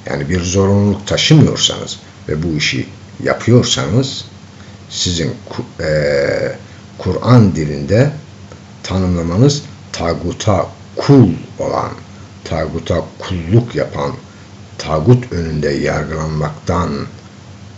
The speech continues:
korkan insan demektir. Sizin alacağınız sıfat budur. Mümin hayatına Kur'an'la yön verir. Onun baktığı her şey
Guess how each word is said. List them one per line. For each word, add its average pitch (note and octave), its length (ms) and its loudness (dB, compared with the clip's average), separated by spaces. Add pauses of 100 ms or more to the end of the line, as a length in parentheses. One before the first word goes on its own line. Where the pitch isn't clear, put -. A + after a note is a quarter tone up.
(340)
korkan E2+ 720 -2 (840)
insan D#2 540 -2 (640)
demektir. - 540 -16 (600)
Sizin A#2 340 4
alacağınız - 420 -6
sıfat - 360 -12 (840)
budur. - 340 -16 (1300)
Mümin C3+ 540 4 (760)
hayatına C3+ 600 4
Kur'an'la D3+ 480 4
yön B2 340 -2
verir. - 320 -10 (340)
Onun B2 320 8
baktığı G#2+ 400 0
her B2 200 0
şey F2 320 -2